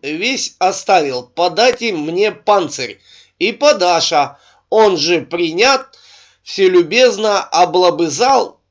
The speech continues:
и на главу свою поднял, хвалящий ча-, царское величество и любовь,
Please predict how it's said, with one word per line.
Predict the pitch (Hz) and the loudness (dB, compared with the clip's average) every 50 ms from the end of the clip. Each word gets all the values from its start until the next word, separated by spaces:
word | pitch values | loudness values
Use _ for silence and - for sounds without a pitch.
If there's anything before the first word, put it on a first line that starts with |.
| _ - | _ -8
и | - 190 208 202 | -4 -2 0 0
на | 185 180 170 | 0 0 -2
главу | 151 147 165 175 170 170 180 226 262 262 | -2 -2 0 0 0 0 -2 -2 -4 -6
свою | 208 - - 185 185 185 185 190 208 220 220 196 | -6 -6 -6 -4 -2 -2 -2 -2 -2 -4 -6 -6
поднял, | - - 175 180 175 143 143 170 175 156 135 120 - - _ _ _ _ _ - | -4 -2 -2 -2 -2 -2 -2 -2 -2 -2 -2 -6 -8 -12 _ _ _ _ _ -20
хвалящий | - - - 170 175 185 196 202 233 254 240 214 - - - 214 175 | -12 -6 -2 0 0 0 2 2 2 2 2 2 0 0 -2 -2 -4
ча-, | - - - 202 202 202 190 - - - | -6 -4 0 0 0 0 -2 -6 -10 -10
царское | - - 208 214 202 175 - - - 180 165 160 160 | -4 0 0 0 0 -2 -6 -6 -2 0 2 2 2
величество | 156 156 170 190 226 262 247 - - 208 180 - - 175 190 185 165 - | 2 0 -2 -2 -2 -4 -4 -4 -6 -6 -8 -10 -8 -4 -2 -2 -2 -2
и | - 165 175 | -2 -2 0
любовь, | 180 180 170 165 180 202 185 160 - | 2 0 2 2 2 2 2 2 -2